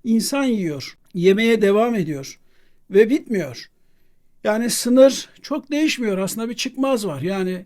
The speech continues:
e, Ruslar bir ileri gidiyorlar. Sonra Ukraynalılar buraya doğru geliyorlar. Ukrayna geçtiğimiz yaz biliyorsunuz çok yoğun bir karşı taarruzda bulundu.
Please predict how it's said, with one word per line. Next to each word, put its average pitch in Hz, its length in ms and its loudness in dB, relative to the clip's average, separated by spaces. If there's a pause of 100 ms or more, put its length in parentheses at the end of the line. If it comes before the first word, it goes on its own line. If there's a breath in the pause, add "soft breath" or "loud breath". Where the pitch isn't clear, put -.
(160)
e, 185 160 -6
Ruslar 220 580 -4 (120)
bir 220 220 -4
ileri 233 220 6
gidiyorlar. 185 760 -4 (400)
Sonra 240 340 -2
Ukraynalılar 254 1000 0
buraya 185 260 -6
doğru 170 220 -6
geliyorlar. 160 680 -6 (340 soft breath)
Ukrayna 233 540 -2
geçtiğimiz 226 680 -8
yaz 208 340 -4
biliyorsunuz 190 520 -4
çok 220 280 -10
yoğun 277 300 2
bir 208 140 -4
karşı 175 340 -10
taarruzda 190 580 -6
bulundu. 190 520 -4